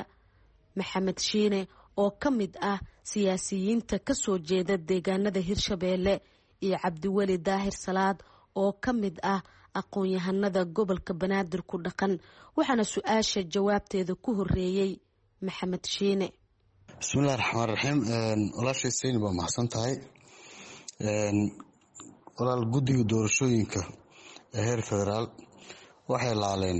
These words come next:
Speaker 2: maxaan ku yiraahdaa, ee, laba kursi oo kursi ka mid ah uu lahaa guddoomi-, oo ku fadhiyay guddoomiyihii hore ee baarlamaanka,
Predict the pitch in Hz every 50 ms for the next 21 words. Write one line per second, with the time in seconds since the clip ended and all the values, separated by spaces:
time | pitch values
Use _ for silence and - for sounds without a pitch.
0 | 82 113 - 92 104 107 - - 110 101 95 92 90 87 90 90 87 87 85 82
1 | 80 82 80 - - - _ _ _ _ _ _ _ _ _ - - _ _ _
2 | - - 92 92 92 90 95 104 110 110 - - 110 104 - - 117 117 - -
3 | - - - _ _ _ - - - - - - - - - - - 98 98 98
4 | 98 95 95 - - 143 131 - - 120 - - 117 120 131 120 107 107 - -
5 | - - - _ _ - - _ - - - - - - - - - - - -
6 | 117 127 123 120 113 104 107 107 104 98 95 101 107 101 104 110 107 110 110 107
7 | 98 107 107 - - 135 120 - 117 101 104 107 104 101 90 101 95 92 107 113
8 | 123 120 110 104 104 104 104 95 90 80 92 95 92 90 90 95 95 104 107 101
9 | 98 - -